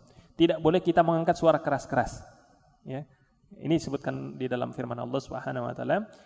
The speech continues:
"Ya ayyuhalladzina amanu la tarfa'u aswatakum inda fawqi sauti rasulillah," eh, sauti Nabi, ya. "Wahai orang yang beriman, janganlah kalian mengangkat, "La tarfa'u aswatakum." Jangan kalian mengangkat suara kalian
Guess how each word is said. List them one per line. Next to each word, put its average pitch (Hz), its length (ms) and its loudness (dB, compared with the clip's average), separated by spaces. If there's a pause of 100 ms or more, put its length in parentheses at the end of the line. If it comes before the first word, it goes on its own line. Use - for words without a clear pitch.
(140)
"Ya 143 160 2
ayyuhalladzina 127 720 -2
amanu 147 240 -2
la 139 240 4
tarfa'u 135 640 2
aswatakum 143 800 2 (320)
inda 135 320 2
fawqi 175 560 0
sauti 139 400 0
rasulillah," 127 520 -4 (120)
eh, 127 180 -4 (300)
sauti 160 320 4
Nabi, 131 320 10 (160)
ya. 127 160 -8 (580)
"Wahai 165 160 8
orang 170 160 8
yang 160 160 2
beriman, 156 400 2
janganlah 151 400 4
kalian 165 240 2
mengangkat, 165 560 4
"La 180 160 10
tarfa'u 165 400 4
aswatakum." 156 560 2 (240)
Jangan 180 240 4
kalian 190 240 2
mengangkat 202 320 4
suara 180 320 6
kalian 196 320 4